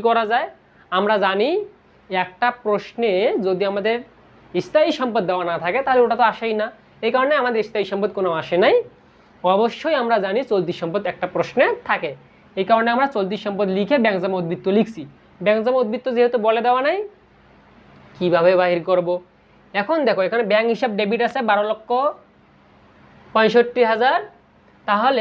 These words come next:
এই বারো লক্ষ পঁয়ষট্টি হাজার থেকে আমরা যদি এক লক্ষ পনেরো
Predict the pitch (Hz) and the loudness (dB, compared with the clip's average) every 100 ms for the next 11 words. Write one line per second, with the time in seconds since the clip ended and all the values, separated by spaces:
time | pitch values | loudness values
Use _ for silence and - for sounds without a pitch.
0 | 233 214 196 208 233 240 247 226 214 233 | 2 2 2 4 2 0 -2 -4 -4 -6
1 | 226 262 220 226 240 247 254 233 220 220 | -2 0 2 2 -2 -2 0 0 0 -4
2 | 226 277 392 - - _ - 190 185 220 | -4 -4 -6 -10 -20 _ -6 -2 0 -2
3 | 220 233 214 202 214 | -2 -2 0 0 0